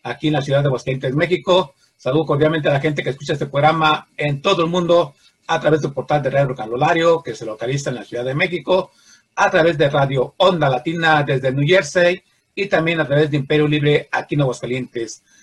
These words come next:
La noche de hoy, en la entrevista de Personas Ne-, No Gratas,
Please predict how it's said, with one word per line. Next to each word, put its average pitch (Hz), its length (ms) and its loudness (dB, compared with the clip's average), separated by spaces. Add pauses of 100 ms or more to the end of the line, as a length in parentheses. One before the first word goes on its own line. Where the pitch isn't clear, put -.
(140)
La 123 160 -6
noche 156 280 0
de 143 80 -2
hoy, 156 280 2
en 139 140 -4
la 139 80 -2
entrevista 147 520 0
de 139 120 4
Personas 151 340 -2
Ne-, 139 260 -2
No 143 160 0
Gratas, 139 540 -2